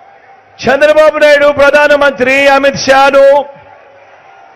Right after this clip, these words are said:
చంద్రబాబు నాయుడు వీళ్ళందరితో కూడా ఉమ్మడి సభలు పెట్టిస్తా ఉన్నప్పుడు ప్రజలంతా కూడా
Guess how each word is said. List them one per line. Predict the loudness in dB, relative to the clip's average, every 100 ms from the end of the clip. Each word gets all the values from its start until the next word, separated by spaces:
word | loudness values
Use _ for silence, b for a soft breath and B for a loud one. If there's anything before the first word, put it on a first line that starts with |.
| -20 -20 -20 -20 -20 -6 -2
చంద్రబాబు | 0 2 2 0 2
నాయుడు | 2 0
వీళ్ళందరితో | 0 0 -2 0 -2 0 -2
కూడా | 0 0
ఉమ్మడి | 2 2 0 0
సభలు | -2 0 0
పెట్టిస్తా | 0 -2 -4 0 0
ఉన్నప్పుడు | 0 -4 -2 -2 0
ప్రజలంతా | -2 -2 0 0 0 -2
కూడా | 0 0 2 0